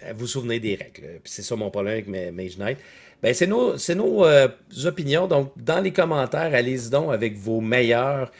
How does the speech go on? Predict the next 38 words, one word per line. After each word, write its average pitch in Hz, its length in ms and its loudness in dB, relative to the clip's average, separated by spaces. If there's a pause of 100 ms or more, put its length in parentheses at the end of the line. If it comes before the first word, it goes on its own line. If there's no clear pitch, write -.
(280)
et 101 120 -4
vos 110 220 -4
pires 131 800 4 (120)
lectures, 127 840 2 (460)
euh, 92 320 -2
de 95 140 0
livrets, 107 580 4
donc 98 260 2
d'instructions. 117 800 0 (380)
Et, 95 220 0
euh, 95 60 4
dites-nous 110 280 -2
qu'est-ce 143 220 2
que 123 80 2
pour 107 240 -6
vous 107 260 -2
ça - 160 4
prend, 139 360 4 (320)
peut-être 117 320 4
pour 104 140 4
être - 100 2
considéré 104 300 0
comme 113 180 4
étant 107 220 2
un 95 140 2
bon 101 340 4
ou 87 80 0
un 90 60 0
mauvais 90 320 2
livret. 90 440 -2 (460)
Euh, 85 320 0
puis, 87 340 -2
euh, 85 100 2
ça 82 160 -2
sera 92 420 4
très, 90 300 2
très 98 300 2
intéressant, 104 540 6